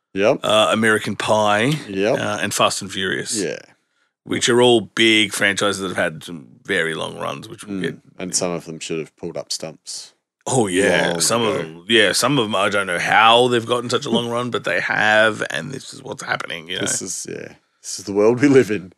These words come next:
Speaker 2: This is
Speaker 1: There's
Speaker 2: the
Speaker 1: nothing
Speaker 2: world
Speaker 1: we
Speaker 2: we
Speaker 1: can
Speaker 2: live
Speaker 1: do
Speaker 2: in.
Speaker 1: about it. Just embrace it.
Speaker 2: Um, we haven't roped anyone in to do it with us yet, but we'll, we'll give that a whirl and, and see how we go.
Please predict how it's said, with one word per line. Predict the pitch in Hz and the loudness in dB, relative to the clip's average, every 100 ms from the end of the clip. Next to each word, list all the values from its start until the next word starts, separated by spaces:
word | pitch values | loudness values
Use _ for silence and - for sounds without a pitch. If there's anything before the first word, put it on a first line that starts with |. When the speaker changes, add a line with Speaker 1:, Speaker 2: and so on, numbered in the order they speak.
| - | 0
Speaker 2:
This | - - | 4 6
is | 160 | 6
Speaker 1:
There's | 113 | 6
Speaker 2:
the | 143 | 8
Speaker 1:
nothing | - | 10
Speaker 2:
world | 135 190 | 10 10
Speaker 1:
we | |
Speaker 2:
we | 180 | 10
Speaker 1:
can | - | 8
Speaker 2:
live | 180 | 8
Speaker 1:
do | 165 165 | 8 8
Speaker 2:
in. | |
Speaker 1:
about | 160 156 160 | 10 8 8
it. | 151 | 4
Just | 139 127 | 0 2
embrace | 139 113 101 92 | 2 4 2 2
it. | 92 85 | -4 -6
Speaker 2:
Um, | - 120 123 123 | -2 4 4 4
we | 120 | 2
haven't | 180 | 4
roped | 185 147 139 | 6 6 6
anyone | 135 127 | 2 2
in | 123 | 0
to | 110 | 0
do | 117 | 0
it | 117 | 2
with | 113 117 | 0 -2
us | 104 | -2
yet, | 107 101 | -2 -2
but | - 95 | -2 -6
we'll, | 104 101 | -6 -8
we'll | 101 101 | -10 -10
give | 107 | -6
that | 101 101 | -4 -4
a | |
whirl | 95 101 101 101 | -4 -4 -2 -4
and, | 101 104 | -8 -12
and | 104 101 | -12 -8
see | 104 | -8
how | 101 | -6
we | 101 | -6
go. | 104 104 107 | -4 -4 -4